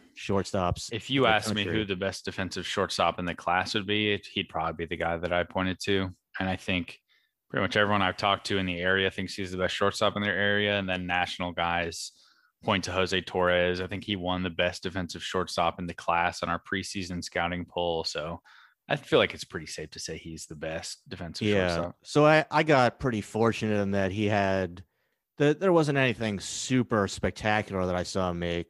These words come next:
Speaker 1: but he, he got enough opportunities there in game where I felt pretty good about his defensive ability, his, his internal clock, the way his feet moved, his,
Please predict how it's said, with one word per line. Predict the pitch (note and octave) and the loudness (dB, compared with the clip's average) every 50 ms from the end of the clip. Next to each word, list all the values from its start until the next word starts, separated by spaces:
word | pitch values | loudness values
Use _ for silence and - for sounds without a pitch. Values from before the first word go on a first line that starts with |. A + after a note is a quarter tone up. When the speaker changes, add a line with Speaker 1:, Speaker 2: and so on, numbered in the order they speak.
| _ - | _ -4
Speaker 1:
but | F#2 F2+ F2 E2 - _ _ _ _ _ _ _ _ | -2 -2 -2 -4 -6 _ _ _ _ _ _ _ _
he, | - D#3+ D#3+ | 0 2 2
he | - C#3 C#3 | 2 2 4
got | C3+ C3+ B2 A2+ | 4 6 6 4
enough | G#2+ G#2+ G#2+ G#2+ G2+ - | 4 4 4 2 2 2
opportunities | A2+ G2+ G2 F#2+ F#2+ - - - G2+ F#2+ F#2+ F2+ F#2+ F#2 F2+ F#2 F2 E2+ D#2+ - - - - - _ _ _ _ - | 0 0 0 0 -4 -6 -4 -4 -2 -2 -2 -2 -2 -2 -2 -2 -4 -4 -6 -8 -10 -12 -14 -16 _ _ _ _ -14
there | G#2 G2 F#2 G#2+ G#2 G#2 G2 F#2+ F#2+ F#2 F2+ F#2 - | -10 -4 0 2 2 4 4 2 2 2 0 0 -2
in | - A2 G#2 G2 F#2+ F#2 | -2 -2 -2 0 -2 -4
game | F2 F#2+ F#2 F#2 F2+ F2+ F2+ F2+ F2+ F2 E2 D#2 _ | -4 -2 -2 -2 -2 -2 -4 -4 -6 -6 -10 -12 _
where | - - A2 G2+ F#2 F2+ | -6 -2 0 2 2 2
I | F2 F2 | 2 0
felt | E2+ - G2+ F2 E2+ | 0 0 -2 0 0
pretty | - - G2 F2 E2 | 0 -2 -2 -2 -4
good | D#2+ F#2+ F2+ F2 F2+ | -4 -2 -2 -2 -2
about | E2 F#2 F2+ E2+ | -2 -2 -2 -2
his | F2 F#2 F2 F2 E2 D#2+ - - _ _ _ _ _ _ _ _ _ _ _ _ - | -2 -2 -4 -4 -4 -8 -10 -14 _ _ _ _ _ _ _ _ _ _ _ _ -4
defensive | G#2+ - - G2+ F#2+ F#2 - F#2 F2 | -4 0 0 0 0 0 -2 -6 -4
ability, | E2 E2 G2 F#2+ F#2 F#2 F2+ | -2 0 0 2 2 2 0
his, | F2+ E2+ D#2+ E2 | -2 -2 -4 -4
his | F2+ G#2 G2+ F2 | -4 -4 -4 -4
internal | F2+ E2+ D#2+ - G#2 F#2+ F#2 E2+ E2+ D#2+ | -4 -6 -6 -4 -2 -2 -2 -2 -4 -6
clock, | - - - F2+ F2+ F2+ F2+ F2+ F2 E2+ E2+ - | -8 -8 -6 -4 -2 0 0 0 0 -2 -2 -4
the | G2 | -4
way | F2 F2+ F2+ F2+ | -2 -2 -2 -2
his | F2 E2 - - | -4 -6 -8 -12
feet | - - - G#2 F#2 F2 D#2+ - _ | -18 -12 -8 -6 -6 -6 -6 -10 _
moved, | G2 F#2+ F#2+ F#2 F2+ F2 F2 F2 E2+ D#2+ D2+ | -8 -6 -4 -4 -2 -2 -4 -4 -6 -8 -10
his, | E2+ D#2 - - | -12 -14 -14 -16